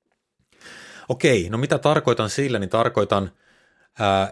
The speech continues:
että ei tule niitä turhia sisäkkäisiä iffejä sinne.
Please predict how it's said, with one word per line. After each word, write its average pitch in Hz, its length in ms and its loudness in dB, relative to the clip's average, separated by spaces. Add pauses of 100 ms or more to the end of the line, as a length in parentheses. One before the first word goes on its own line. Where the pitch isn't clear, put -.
että - 180 -6
ei 101 120 0
tule 101 220 2
niitä 98 200 0
turhia 95 500 2 (240)
sisäkkäisiä 87 640 -4
iffejä 95 440 -4
sinne. 90 380 -10